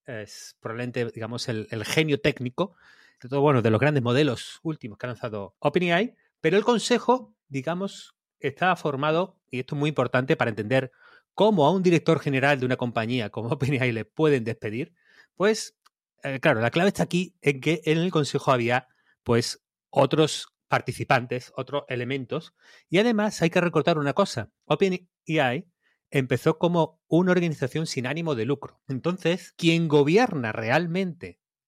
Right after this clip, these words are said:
a OpenAI, la empresa, es la OpenAI Non-Profit, es decir, la parte que no tiene ánimo de lucro, que tiene un consejo, pues, a lo mejor no demasiado empresarial. ¿Quién formaba parte? Pues estaba Brockman,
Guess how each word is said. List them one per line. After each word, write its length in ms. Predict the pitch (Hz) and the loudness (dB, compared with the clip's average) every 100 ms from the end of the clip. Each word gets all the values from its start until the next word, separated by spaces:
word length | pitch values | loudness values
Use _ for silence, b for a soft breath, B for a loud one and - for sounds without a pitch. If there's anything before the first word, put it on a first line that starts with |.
| _ | _
a 200 | 110 104 - | -10 -8 -2
OpenAI, 600 | 139 160 151 151 156 113 | 0 2 0 2 2 0
la 220 | 117 110 107 | -2 0 0
empresa, 640 | 101 90 165 156 - - b b b | -4 -2 0 0 -2 -6 b b b
es 260 | 151 - | -4 -2
la 280 | 139 127 - _ | 0 -2 -2 _
OpenAI 580 | - 147 165 160 160 165 | -2 0 2 2 2 2
Non-Profit, 600 | 156 127 131 170 247 - _ | 0 -2 -2 -2 -2 -4 _
es 80 | - | -8
decir, 240 | 113 - - | -6 -8 -8
la 200 | 107 101 | -8 -2
parte 460 | 127 135 - 156 b b b b _ | 2 2 2 -4 b b b b _
que 360 | 135 107 104 - | 0 0 -2 -4
no 220 | 139 123 | -2 0
tiene 300 | 123 143 147 | 0 0 0
ánimo 280 | 120 113 120 | 0 0 2
de 100 | 143 | 4
lucro, 260 | 180 165 190 | 2 0 -2
que 100 | 135 | 0
tiene 160 | 123 | -2
un 60 | 139 | 0
consejo, 680 | 151 127 147 - 156 - _ _ _ _ | -2 0 -4 -4 -10 -10 _ _ _ _
pues, 480 | 143 139 135 - - | 0 2 2 0 -4
a 80 | 151 | -2
lo 60 | |
mejor 280 | 180 - 240 | -2 0 2
no 140 | 208 208 | 4 6
demasiado 440 | 208 175 - 160 | 4 4 4 4
empresarial. 540 | 135 123 - 104 92 | 2 0 -2 -4 -6
¿Quién 160 | - 214 | -2 0
formaba 380 | 214 190 185 175 | 0 0 0 2
parte? 320 | 151 - 92 | 0 0 -14
Pues 120 | - - | -20 -12
estaba 200 | 110 101 | -10 -4
Brockman, 460 | 139 147 143 240 | -2 0 0 0